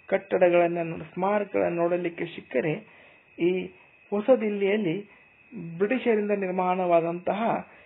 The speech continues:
ಈ ಹೊ-, ಹೊಸ ಬಗೆಯ ಒಂದು ಕಟ್ಟಡಗಳನ್ನ ನಾವು ನೋಡಬಹುದು.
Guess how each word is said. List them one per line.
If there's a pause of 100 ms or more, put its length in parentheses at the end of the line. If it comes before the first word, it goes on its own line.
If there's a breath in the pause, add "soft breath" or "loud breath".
(220 loud breath)
ಈ
ಹೊ-,
ಹೊಸ
ಬಗೆಯ
ಒಂದು
ಕಟ್ಟಡಗಳನ್ನ
ನಾವು (460 loud breath)
ನೋಡಬಹುದು.